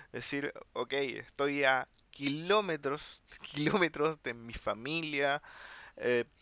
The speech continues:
te fuiste seguramente con tu, con tu mazo regalón, <laughs> eh, con un par de cosas y, y, y listo. Entonces, ¿cómo f-,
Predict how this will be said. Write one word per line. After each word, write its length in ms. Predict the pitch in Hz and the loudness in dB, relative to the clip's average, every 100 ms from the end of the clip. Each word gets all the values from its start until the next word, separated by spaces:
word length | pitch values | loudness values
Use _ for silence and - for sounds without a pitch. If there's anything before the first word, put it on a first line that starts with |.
| _ | _
te 100 | - 127 | -2 0
fuiste 340 | 151 151 160 | -2 -2 -2
seguramente 560 | 156 151 147 147 151 147 | 0 2 2 2 -4 -2
con 220 | 143 139 | -2 -2
tu, 760 | 143 143 139 131 131 127 127 127 | -4 -4 0 0 0 -2 -4 -8
con 260 | - 131 127 | -2 -2 -2
tu 460 | 131 127 127 127 123 | -6 -2 -2 -2 2
mazo 540 | 131 143 - 160 147 | 4 4 4 4 4
regalón, 680 | 139 127 127 127 143 165 190 | 4 6 6 8 6 2 -10
<laughs> 800 | - - - 196 208 196 196 175 - | -18 -18 -18 -16 -16 -14 -14 -16 -2
eh, 840 | 127 131 131 127 127 131 127 127 127 | 4 6 6 4 4 4 2 0 0
con 160 | 139 143 | -2 -2
un 120 | 143 | 6
par 160 | 147 | 6
de 100 | 147 143 | 6 4
cosas 560 | 147 - 170 170 170 | 2 6 8 8 6
y, 20 | 170 147 143 110 | 0 0 -2 -4
y, 260 | 127 120 - | -6 -8 -8
y 140 | 123 | -6
listo. 520 | 135 202 190 - 123 | -2 -4 -4 -4 -4
Entonces, 400 | 120 135 139 143 | -2 -6 -6 -12
¿cómo 300 | - 151 160 | -10 -4 -4
f-, 280 | 160 - - | -6 -20 -20